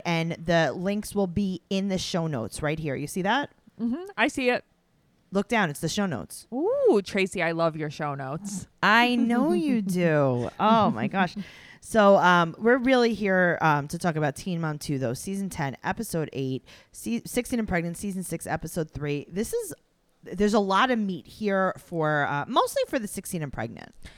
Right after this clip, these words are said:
Speaker 2: I feel like that's been the past few weeks. It's definitely
Speaker 1: Yeah.
Speaker 2: more about sixteen and Pregnant.
Speaker 1: Absolutely. So let's just jump right in the pool and get to it.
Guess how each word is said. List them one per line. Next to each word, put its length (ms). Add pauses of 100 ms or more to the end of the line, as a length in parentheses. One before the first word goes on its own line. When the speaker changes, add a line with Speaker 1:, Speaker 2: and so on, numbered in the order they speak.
(200)
Speaker 2:
I 180
feel 260
like 220
that's 420 (160)
been 320
the 100
past 380
few 180
weeks. 360
It's 160
definitely 380
Speaker 1:
Yeah. 120
Speaker 2:
more 160
about 340
sixteen 320
and 120
Pregnant. 420 (440)
Speaker 1:
Absolutely. 640
So 380
let's 320
just 360 (160)
jump 320
right 180
in 120
the 80
pool 600 (340)
and 520
get 240
to 260
it. 320